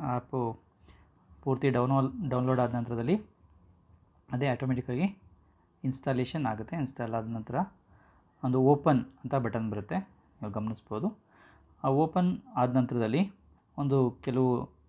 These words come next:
ಎಂಡ್ ಯೂಸರ್ ಲೈಸೆನ್ಸ್ ಅಗ್ರಿಮೆಂಟ್ ಅಂತ ಬರುತ್ತೆ. ಆ ಅಗ್ರಿಮೆಂಟನ್ನು ಪೂರ್ತಿ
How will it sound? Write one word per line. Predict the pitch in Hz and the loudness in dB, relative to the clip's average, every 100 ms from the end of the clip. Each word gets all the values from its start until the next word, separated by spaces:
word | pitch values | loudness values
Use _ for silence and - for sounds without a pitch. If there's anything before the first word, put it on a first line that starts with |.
| _ - | _ -2
ಎಂಡ್ | 139 151 | 0 4
ಯೂಸರ್ | 143 139 143 139 - _ _ _ _ _ | 4 4 2 0 -10 _ _ _ _ _
ಲೈಸೆನ್ಸ್ | 131 127 143 135 | -2 -2 -2 -2
ಅಗ್ರಿಮೆಂಟ್ | 123 113 123 123 | -2 0 0 0
ಅಂತ | 117 110 | -2 -4
ಬರುತ್ತೆ. | 113 107 135 180 - _ _ _ _ _ _ | -6 -6 -6 -8 -12 _ _ _ _ _ _
ಆ | 135 131 | 4 4
ಅಗ್ರಿಮೆಂಟನ್ನು | 127 139 143 135 147 151 143 - - | 4 2 2 0 2 2 0 -6 -4
ಪೂರ್ತಿ | 131 120 143 175 | -2 -2 -2 -2